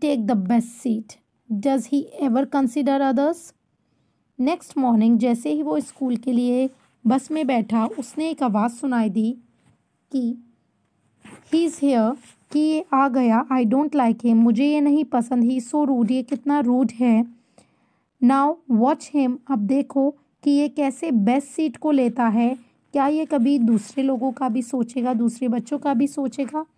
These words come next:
रुद्र, the rude boy। और रुद्र को सबने बोला कि ये तो बहुत रूड बॉय है। "I hope he does not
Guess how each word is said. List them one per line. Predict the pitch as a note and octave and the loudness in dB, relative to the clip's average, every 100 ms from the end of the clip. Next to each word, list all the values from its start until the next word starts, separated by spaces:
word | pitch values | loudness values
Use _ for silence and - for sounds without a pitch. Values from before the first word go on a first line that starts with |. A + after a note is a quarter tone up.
| _ _ _ _ A#3 | _ _ _ _ 0
रुद्र, | B3+ C#4+ A#3 E4 - _ _ - | 2 4 2 -2 -4 _ _ -2
the | G#3+ A#3+ | 0 2
rude | G#3 A#3 F#3 | 4 4 2
boy। | G3 F3+ D#3+ D#3 - _ _ _ _ _ _ _ _ _ _ _ _ _ _ - | 0 0 -2 -8 -16 _ _ _ _ _ _ _ _ _ _ _ _ _ _ -6
और | A3+ A3+ - | -6 -4 -2
रुद्र | A#3+ A3 A#3+ | -2 -2 -2
को | C#4 | -4
सबने | C#4 C#4+ A#3 A#3 | -2 0 2 2
बोला | A3+ A3 E4 - | 2 2 0 -4
कि | - | -4
ये | C#4 C#4 B3 A#3 | -2 0 0 0
तो | C4+ C4 | 0 0
बहुत | A3+ B3+ B3 | 0 -2 0
रूड | G#3+ C#4 | 2 2
बॉय | B3 B3+ A#3 | 2 2 2
है। | G#3+ A#3 A#3+ | 2 2 0
"I | C4 A#3+ A3 | -2 0 2
hope | D#4 D#4 - _ _ _ _ | 2 0 -6 _ _ _ _
he | D4+ | -2
does | A#3+ C4 G#3+ | 0 0 2
not | A#3+ C#4 | 2 2